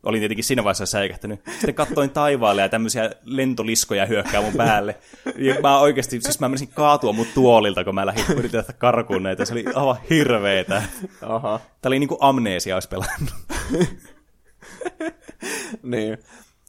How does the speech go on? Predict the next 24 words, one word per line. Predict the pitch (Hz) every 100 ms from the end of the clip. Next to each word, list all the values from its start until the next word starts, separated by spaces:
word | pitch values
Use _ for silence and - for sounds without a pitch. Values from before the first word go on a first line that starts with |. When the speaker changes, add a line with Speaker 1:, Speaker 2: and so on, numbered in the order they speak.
| _
Speaker 2:
Ja | 160
kyllä | 143 170 175
ne | 175
viholliset | 156 165 135 -
on | 127
aina, | 123 131 135 -
vaikka | 139 147
ne | 156
onkin | 131 123
niistä | 127 - 117
palikoista | - 120 110 104 104 -
tehtyä, | 107 113 113 117 113
Speaker 1:
Mm. |
Speaker 2:
niin | 117
ne | 131
on | 143
kuitenkin | 135 - 190 - _ _ _ _ -
Endermanin | 143 143 135 143 120 113 113
perustuu | 110 120 123 - 120
Slendermaniin. | - 117 117 113 110 113 107 107 117
Speaker 1:
Niin. | 110 110
Speaker 2:
Ja, | 101 - _ _ _ _ _ _ -
ja |
sitten | 127 110 127 107